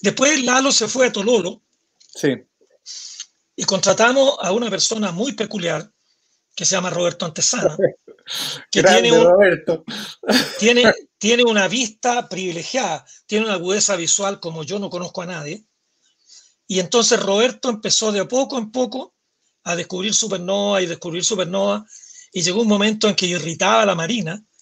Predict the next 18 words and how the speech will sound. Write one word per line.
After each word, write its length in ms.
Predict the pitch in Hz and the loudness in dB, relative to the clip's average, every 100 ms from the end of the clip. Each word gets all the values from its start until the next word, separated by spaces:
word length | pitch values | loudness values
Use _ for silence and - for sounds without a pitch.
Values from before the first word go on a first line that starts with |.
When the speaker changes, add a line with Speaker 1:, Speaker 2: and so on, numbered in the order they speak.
| - - _ _ | -14 -14 _ _
Speaker 1:
porque 280 | - 175 196 | -6 -2 0
la 120 | 185 | 2
Marina 400 | 175 175 226 233 | 2 2 2 4
descubría 580 | 208 - 175 196 214 180 | 2 0 -4 0 2 0
tres 220 | 190 226 | 0 0
supernovas 720 | 262 226 214 240 220 220 240 220 | 0 -2 -2 -2 -2 -2 -4 -6
y 80 | 170 | -4
Roberto 360 | 170 190 - | -4 -4 -4
había 160 | 180 185 | -2 -2
descubierto 560 | 160 160 165 - - 160 | -4 -6 -6 -6 -4 -2
seis 340 | - 233 190 | 0 0 -2
o 60 | 180 | 0
siete. 400 | - - - - _ _ _ _ _ - - | -2 -4 -12 -20 _ _ _ _ _ -16 -10
Descubría 460 | 165 - 180 185 170 | -10 -6 -4 -2 -2
muchas 300 | 180 202 - | -2 -2 -2
supernovas, 480 | 180 175 180 175 160 | -2 -4 -6 -8 -8
Roberto. 260 | 135 131 | -10 -8
Speaker 2:
Mm. 260 | 135 123 | -6 -6